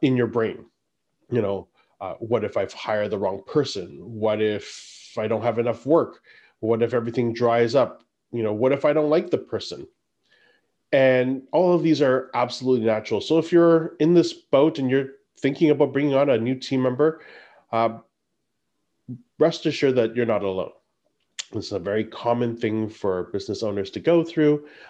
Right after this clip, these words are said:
uh, and it is, uh, think of it as a rite of passage. And so today in this episode, I'm hoping that you'll find a little bit of value in it as I share with you some of the things that I would recommend when you're looking to, uh, bring on your first team member.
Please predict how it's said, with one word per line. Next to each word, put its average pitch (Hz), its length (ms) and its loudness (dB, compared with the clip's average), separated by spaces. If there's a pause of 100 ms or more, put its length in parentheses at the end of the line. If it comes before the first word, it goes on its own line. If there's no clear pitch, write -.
(100)
uh, 101 240 -2
and 117 140 -2
it 113 160 0
is, 110 300 -2
uh, 98 240 0
think 175 120 4
of 170 120 2
it 160 80 6
as 131 80 -2
a 120 80 4
rite 110 220 2
of - 200 -6
passage. - 720 -14 (920)
And 147 100 2
so 160 160 4
today 185 500 4
in 143 120 0
this 151 180 0
episode, 151 380 2
I'm 135 80 0
hoping 156 300 0
that 151 260 2
you'll 131 140 0
find 135 200 0
a 135 60 2
little 139 160 2
bit 135 140 0
of 127 100 0
value 139 400 2
in 156 100 2
it 196 80 2
as 113 160 0
I 104 80 0
share 123 320 2
with 120 240 -2
you 127 240 4
some 127 240 -2
of 113 80 2
the 110 80 0
things 123 400 -2
that 120 220 -2
I 208 140 2
would 190 180 2
recommend 113 520 0
when 110 160 0
you're 107 140 -2
looking 110 360 -2
to, 110 300 0 (360)
uh, 101 220 0 (260)
bring 143 120 2
on 131 200 2
your 110 100 0
first - 380 -4
team 101 240 -4
member. 87 400 -6